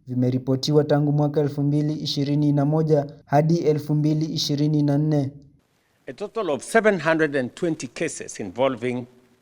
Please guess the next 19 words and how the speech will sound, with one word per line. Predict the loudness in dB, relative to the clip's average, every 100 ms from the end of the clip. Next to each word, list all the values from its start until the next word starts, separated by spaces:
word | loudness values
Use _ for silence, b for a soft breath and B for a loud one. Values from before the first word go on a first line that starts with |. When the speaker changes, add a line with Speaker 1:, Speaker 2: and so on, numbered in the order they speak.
| _ _ _ -2
Speaker 2:
trafficking | 0 2 0 -2 -2 -2 -4
in | -8 -12 -10
children | -4 -4 -2 -4 -4 -8 -18 _ _ -2
and | 0 0 0
other | -2 -2 -4
persons, | -6 -6 -8 -12 -12 -20 _ -10
unlawful | -8 -2 -2 0 -2 -2
acquisition | -6 -6 -6 -4 -6
of | -6
travel | -4 -4 -4 -6
documents, | -6 -6 -8 -8 -8 -14 _ _ _
fraud | -6 2 4 4 2
and | 0
misrepresentation, | -2 -4 -8 -10 -14 -10 -6 -6 -6 -8 -10 _ b b b
facilitating | -4 -2 -2 -4 -4 -6 -4 -4
illegal | -4 -4 -4 -4
entry | -4 -4 -4 -6 -4
into | -2 -2 -2 -6 -4
or | -2 -4